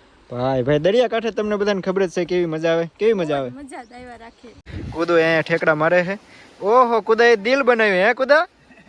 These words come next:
Speaker 1: વાહ ભાઈ વાહ, તારું દિલ લંબચોરસ, <laughs> એટલે કેવું ગોળ ગોળ દિલ છે હો તારું તો.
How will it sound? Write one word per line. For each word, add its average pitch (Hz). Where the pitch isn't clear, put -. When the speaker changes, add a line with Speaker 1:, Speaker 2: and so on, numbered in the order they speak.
Speaker 1:
વાહ 220
ભાઈ 233
વાહ, 226
તારું 214
દિલ 220
લંબચોરસ, 202
<laughs> 202
એટલે 185
કેવું 233
ગોળ 240
ગોળ 254
દિલ 220
છે 190
હો 233
તારું 208
તો. 160